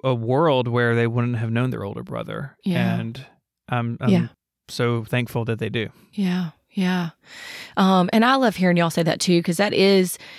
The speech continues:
Speaker 2: it's a definite question that I have received as a parent mentor, um, especially in regards when someone is dealing with kind of a long-term lifetime diagnosis and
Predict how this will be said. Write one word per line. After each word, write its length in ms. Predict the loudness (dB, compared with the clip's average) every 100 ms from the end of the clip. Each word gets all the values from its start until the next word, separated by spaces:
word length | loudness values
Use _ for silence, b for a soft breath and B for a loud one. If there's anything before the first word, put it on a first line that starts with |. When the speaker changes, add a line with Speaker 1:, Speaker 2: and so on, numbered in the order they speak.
| B
Speaker 2:
it's 220 | -4 -2 -2
a 80 | 0
definite 420 | 2 2 2 -2
question 440 | 0 0 0 0
that 160 | 0 0
I 300 | 0 0 0 0
have 200 | -2 -2
received 460 | -2 0 0 2
as 120 | 0 -2
a 60 |
parent 260 | 0 0 0
mentor, 720 | 0 0 0 2 2 0 -2
um, 320 | -4 -4 -4 -4
especially 480 | -4 0 2 4
in 80 | 4
regards 640 | 4 2 2 4 2 0 -2
when 520 | 0 2 2 2 0 B B B B B
someone 340 | 0 2 4
is 160 | 2 0
dealing 480 | 0 2 2 0 0
with 400 | 0 0 -2 -8
kind 180 | -6 -4
of 80 | 0
a 60 | 0
long-term 1040 | 0 2 2 2 -2 0 0 2 0 0
lifetime 760 | 0 2 0 -2 0 2 2 2
diagnosis 1000 | 0 0 0 0 0 2 0 -2 -6 -8 B B B B
and 600 | 2 4 4 2 0 -4